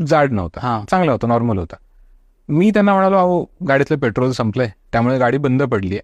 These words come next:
Speaker 2: हम्म.
Speaker 1: तर ते म्हणाले, "हे काय, माझ्याकडे कॅन आहे, तर, अ, भरू का मी पेट्रोल?" त्यावेळेला मला असं तेवढं सुचलं नाही आणि मग मी त्यांना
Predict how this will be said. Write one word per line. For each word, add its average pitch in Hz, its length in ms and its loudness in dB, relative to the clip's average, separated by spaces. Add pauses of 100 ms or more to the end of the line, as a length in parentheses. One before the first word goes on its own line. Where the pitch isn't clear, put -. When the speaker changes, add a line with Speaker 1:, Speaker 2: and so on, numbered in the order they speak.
Speaker 2:
हम्म. 120 320 -8 (360)
Speaker 1:
तर 151 200 -2
ते 175 100 0
म्हणाले, 196 440 0
"हे 196 120 -2
काय, 220 140 -2
माझ्याकडे 160 300 0
कॅन 160 280 -4
आहे, 165 80 -8 (680)
तर, 143 120 0
अ, 147 300 -2
भरू 160 220 0
का 214 120 0
मी 170 100 0
पेट्रोल?" 131 340 -4 (920)
त्यावेळेला 214 800 2 (1200)
मला 170 240 2
असं 185 480 2 (640)
तेवढं 170 320 0
सुचलं 160 400 0
नाही 123 120 0
आणि 110 120 -4
मग 139 160 0
मी 151 220 0
त्यांना 165 580 0